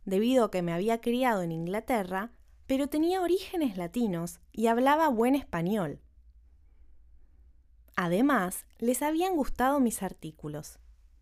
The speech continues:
El éxito del reportaje sobre Lupita los había decidido a contactarme. Era un salto de exposición muy grande. También era un cambio de formato.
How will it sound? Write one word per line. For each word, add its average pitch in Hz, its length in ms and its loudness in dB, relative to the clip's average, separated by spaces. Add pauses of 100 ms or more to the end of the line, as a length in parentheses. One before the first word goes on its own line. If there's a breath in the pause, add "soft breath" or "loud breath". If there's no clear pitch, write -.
(800)
El 185 180 2
éxito 196 480 0
del 165 120 -4
reportaje 165 720 -2
sobre 170 280 -6
Lupita 185 680 -6 (100)
los 185 220 0
había 214 320 2
decidido 202 800 -2
a 185 100 -2
contactarme. 165 840 -6 (1800)
Era 320 200 4
un 226 100 4
salto 277 440 2
de 190 60 0
exposición 180 760 -4
muy 220 380 2
grande. 170 600 -2 (420)
También 196 640 -2 (220)
era 254 160 6
un 254 120 6
cambio 311 420 0
de 202 100 2
formato. 165 720 -4